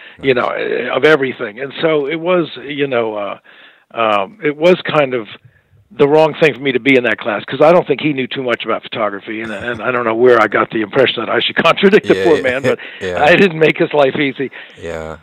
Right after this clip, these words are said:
Speaker 2: Was there, like, um, like, a point where you kinda just started to take your photography more se-, seriously and kinda consider it being, like, a career for you, or did kinda this kinda happen over time, or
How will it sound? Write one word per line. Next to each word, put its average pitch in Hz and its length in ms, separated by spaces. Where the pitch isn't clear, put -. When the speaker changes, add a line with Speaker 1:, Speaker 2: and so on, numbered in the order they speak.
Speaker 2:
Was 101 300
there, 113 140
like, 110 260
um, 95 340
like, 95 180
a 92 80
point 113 320
where 101 120
you 98 120
kinda 101 300
just - 380
started 98 340
to 92 100
take 90 280
your 90 120
photography 90 520
more 87 180
se-, 82 300
seriously 90 520
and 85 120
kinda 85 200
consider 87 420
it 80 120
being, 87 160
like, 82 160
a 80 60
career 90 340
for 110 240
you, 110 220
or 87 120
did 73 280
kinda 82 200
this 80 200
kinda 76 200
happen 78 300
over 76 220
time, 87 360
or 76 120